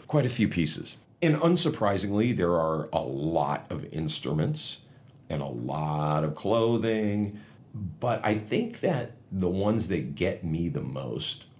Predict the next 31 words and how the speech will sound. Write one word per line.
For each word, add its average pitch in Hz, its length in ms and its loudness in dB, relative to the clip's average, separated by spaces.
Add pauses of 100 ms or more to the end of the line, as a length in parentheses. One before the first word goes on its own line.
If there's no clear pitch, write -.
are, 60 440 -4 (280)
like, 80 200 -12
handwritten 76 960 -4 (220)
stuff - 480 -10 (120)
and 76 400 0 (220)
oddball 98 640 2
things. 69 300 -8 (100)
I 127 220 2
love 143 340 4
the 110 80 2
pieces 98 840 0
of 80 180 -4
memorabilia 87 800 2 (320)
that 85 440 -2
a 82 80 0
Hard 101 300 0
Rock 82 300 -2
guest 87 500 0
will 98 160 2
more 92 340 2
often 87 280 0
than 85 120 2
not 82 180 0
just 80 140 -8
walk 73 220 -2
right 69 180 -4
past - 520 -12
and 80 120 -2
not 71 200 0
even 67 200 -6
realize. 60 460 -8